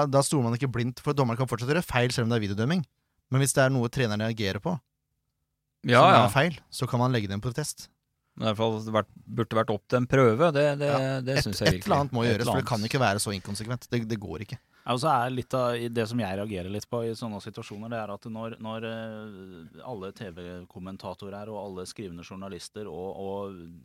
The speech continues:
Speaker 3: holdt jeg på å si, til og med treneren fra begge lag er uenige i dommerens avgjørelse, så er de jo så usedvanlig arrogante på avgjørelsene sine. Kan de ikke i det minste være ørlite grann ydmyke da, når det er en tvilsituasjon?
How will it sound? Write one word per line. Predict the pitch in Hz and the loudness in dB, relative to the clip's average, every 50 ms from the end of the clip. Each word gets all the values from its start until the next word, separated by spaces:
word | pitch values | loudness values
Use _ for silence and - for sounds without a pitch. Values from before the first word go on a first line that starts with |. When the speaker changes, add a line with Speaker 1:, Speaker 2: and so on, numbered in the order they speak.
| - - | -18 -18
Speaker 3:
holdt | 113 - - | -16 -14 -14
jeg | 95 - | -14 -14
på | - 104 | -14 -14
å | 101 | -14
si, | 107 101 | -16 -16
til | - 107 98 | -16 -14 -14
og | 98 104 | -14 -14
med | - | -14
treneren | - 107 90 90 87 - | -12 -12 -12 -12 -14 -14
fra | 107 104 104 | -14 -14 -12
begge | 107 98 87 95 101 | -12 -12 -12 -10 -8
lag | 101 95 101 104 | -8 -8 -6 -6
er | 95 95 101 | -6 -6 -6
uenige | 107 104 87 85 87 92 110 113 | -6 -8 -8 -8 -10 -10 -10 -8
i | |
dommerens | 117 101 85 87 95 - 104 | -8 -8 -8 -10 -10 -10 -10
avgjørelse, | 90 92 101 104 104 - 180 165 - _ _ _ _ _ _ _ _ _ _ - | -10 -10 -10 -12 -12 -12 -12 -12 -12 _ _ _ _ _ _ _ _ _ _ -14
så | - 110 - | -12 -10 -10
er | - 85 65 50 50 | -8 -8 -8 -10 -10
de | 52 65 76 | -14 -16 -16
jo | 101 117 | -16 -16
så | - - - - - - 85 85 92 98 - _ 107 | -16 -16 -16 -18 -18 -16 -14 -14 -14 -14 -14 _ -16
usedvanlig | 95 - - - 117 101 104 107 98 87 - - 87 69 60 67 87 92 95 117 120 | -14 -14 -14 -12 -12 -14 -14 -14 -18 -18 -12 -10 -10 -10 -10 -12 -12 -12 -12 -10 -10
arrogante | 107 107 110 110 113 110 107 101 95 - - 143 127 - _ _ _ _ _ _ | -10 -10 -10 -10 -10 -10 -10 -12 -12 -14 -14 -16 -16 -16 _ _ _ _ _ _
på | 113 107 110 113 107 | -10 -8 -8 -6 -6
avgjørelsene | 107 104 113 120 120 147 139 135 | -6 -8 -8 -10 -10 -12 -14 -14
sine. | 156 160 185 220 175 - _ _ _ _ _ _ _ _ _ - | -12 -12 -12 -12 -12 -14 _ _ _ _ _ _ _ _ _ -14
Kan | 110 92 | -12 -12
de | 98 104 | -10 -10
ikke | - - 117 | -10 -10 -10
i | 120 | -8
det | 123 127 | -8 -10
minste | 113 - - - 117 | -10 -12 -12 -10 -8
være | 113 104 117 - - _ - 156 | -6 -6 -6 -8 -10 _ -8 -6
ørlite | 131 101 92 90 95 101 - 131 | -4 -4 -4 -6 -8 -8 -8 -6
grann | 117 113 123 | -6 -6 -6
ydmyke | 135 135 101 101 117 113 - 190 208 | -6 -6 -8 -8 -8 -8 -8 -6 -6
da, | 185 123 | -6 -4
når | 113 123 123 | -4 -4 -2
det | 110 | -2
er | 92 98 113 | -2 -2 -4
en | 117 | -6
tvilsituasjon? | - 117 107 110 143 143 - 185 180 247 269 254 | -8 -8 -8 -8 -8 -8 -8 -8 -8 -4 -4 -4